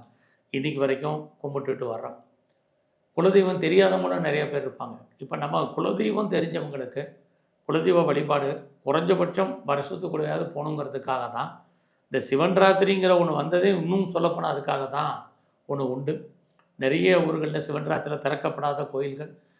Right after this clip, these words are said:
திறக்கப்படாத குலதெய்வம்லாம் திறக்கப்படுறது. அதே போல பங்குனி உத்திரத்துல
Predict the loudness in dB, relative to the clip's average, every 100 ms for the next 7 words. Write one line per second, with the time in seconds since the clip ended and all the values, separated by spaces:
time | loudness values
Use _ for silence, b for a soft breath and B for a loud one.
0 | _ 2 4 6 4 4 2 2 0 0
1 | 0 -2 -4 -6 -6 -6 -6 -6 -6 -6
2 | -6 -4 -2 0 0 0 0 0 -2 -2
3 | -2 -4 -4 -4